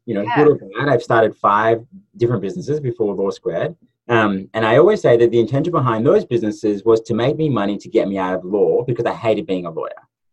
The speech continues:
Speaker 1: And so
Speaker 2: <laughs> Yeah.
Speaker 1: I was not passionate about vending machines. I was not passionate about transport logistics. I was not passionate about this technology business that we started. I was, you know, I wasn't passionate. I just, like, saw a gap in the market,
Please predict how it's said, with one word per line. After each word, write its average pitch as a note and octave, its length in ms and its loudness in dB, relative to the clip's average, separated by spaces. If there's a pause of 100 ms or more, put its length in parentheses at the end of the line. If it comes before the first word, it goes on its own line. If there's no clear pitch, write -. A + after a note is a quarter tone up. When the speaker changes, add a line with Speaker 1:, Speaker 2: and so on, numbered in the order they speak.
(200)
Speaker 1:
And C4 160 0
so C4+ 60 6
Speaker 2:
<laughs> C4 120 -2
Yeah. A#3+ 280 0
Speaker 1:
I - 60 -6
was E3 140 -2
not G3+ 180 -2
passionate C#3 300 -2
about A2+ 180 2
vending G#2 200 -2
machines. G2+ 440 -6
I - 80 -6
was F2+ 120 -4
not C#3 200 0
passionate A2+ 320 -2
about F#2+ 100 0
transport G#2 440 -6
logistics. F#2+ 640 -6
I D#2 80 -8
was E2+ 80 -12
not B2+ 200 0
passionate A2 340 -4
about F#2+ 260 -2
this F#2+ 100 -16
technology G2 440 -6
business F2 300 -16
that E2 100 -8
we F2+ 60 -10
started. F#2 520 -2 (300)
I F2 60 -10
was, F2 380 -10
you A#2 120 -4
know, - 80 -6 (120)
I A#2+ 80 4
wasn't C#3+ 320 2
passionate. C#3+ 360 -6
I G2 60 -6
just, A2 180 -4
like, G2+ 240 0
saw A2 180 0
a G2 60 0
gap - 220 -2
in E3 60 -2
the E3 60 -2
market, C3 500 -2